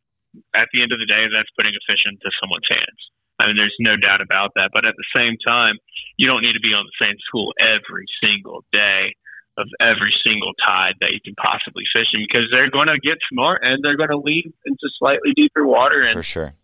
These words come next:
Speaker 1: you know, that's where the dolphins are gonna be ready for 'em. And, um, you know,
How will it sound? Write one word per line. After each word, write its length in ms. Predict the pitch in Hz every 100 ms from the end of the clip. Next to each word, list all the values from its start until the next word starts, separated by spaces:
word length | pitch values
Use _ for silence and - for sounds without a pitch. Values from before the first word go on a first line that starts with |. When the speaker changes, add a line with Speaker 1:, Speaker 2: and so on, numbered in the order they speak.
| -
Speaker 1:
you 120 | 135
know, 200 | 135 143 135
that's 240 | 135 143 -
where 180 | 139 139
the 140 | 135
dolphins 480 | 117 117 131 151 135
are 80 | 143
gonna 200 | 143 143
be 160 | 147 135
ready 260 | 127 147 - 143
for 180 | 147 147
'em. 140 | 151 147 - - _ _ _ _ -
And, 80 | 120
um, 400 | 113 113 110 110 -
you 160 | 123
know, 220 | 120 127